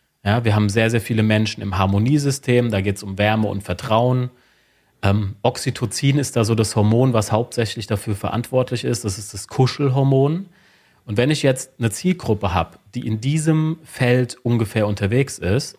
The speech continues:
und ich gehe mit Statussymbolen raus, die voll in das, voll in die Richtung Macht gehen.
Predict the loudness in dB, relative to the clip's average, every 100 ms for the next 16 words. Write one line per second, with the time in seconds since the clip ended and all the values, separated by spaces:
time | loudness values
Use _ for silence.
0 | -4 -2 -2 -6 2 4 4 2 -2 -4
1 | -2 0 0 -4 -2 -2 2 2 2 2
2 | 2 2 0 -4 -6 0 2 2 0 -4
3 | -10 -16 -2 0 2 2 2 0 0 2
4 | 2 0 -8 -8 -6 -4